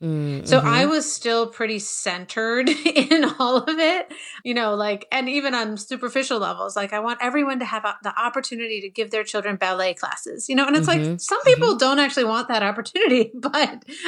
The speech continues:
Speaker 2: but I do want everyone to have opportunities, to have choices. Anyway, and over time, what I realized was, um, there was so much that I was lacking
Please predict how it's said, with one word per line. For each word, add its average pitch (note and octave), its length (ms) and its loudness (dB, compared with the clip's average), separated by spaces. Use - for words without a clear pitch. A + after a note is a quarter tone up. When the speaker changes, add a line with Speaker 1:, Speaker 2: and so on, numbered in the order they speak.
Speaker 2:
but B3+ 140 -2
I B3 100 2
do D#4 260 4
want A3+ 220 2
everyone G3+ 720 -2
to G#3+ 100 -2
have G3+ 600 -2
opportunities, G3+ 720 -2
to G#3 80 -2
have G3+ 280 0
choices. G3 540 -4
Anyway, D4 400 4
and C#4 140 2
over D4+ 220 2
time, F#4+ 440 -4
what C#4 140 2
I A3+ 80 2
realized A3 600 0
was, G3 460 0
um, G#3+ 260 2
there A3+ 120 4
was A3+ 200 2
so C#4 280 0
much C4+ 320 0
that G#3 220 -2
I A3 800 2
was G#3 320 -2
lacking G3 840 -2